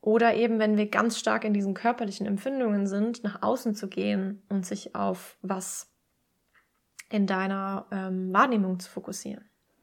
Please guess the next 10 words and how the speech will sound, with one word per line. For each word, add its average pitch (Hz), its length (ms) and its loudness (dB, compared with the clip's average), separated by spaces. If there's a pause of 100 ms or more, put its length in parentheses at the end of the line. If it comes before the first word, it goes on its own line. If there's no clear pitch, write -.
(480)
Dann 226 200 4
möchte 240 220 -2
ich - 80 -10
jetzt 214 220 0
noch, 214 280 2 (200)
noch 247 300 4
toolbasierter 208 760 2
werden 190 320 4
und 185 180 -2
zwar 208 540 2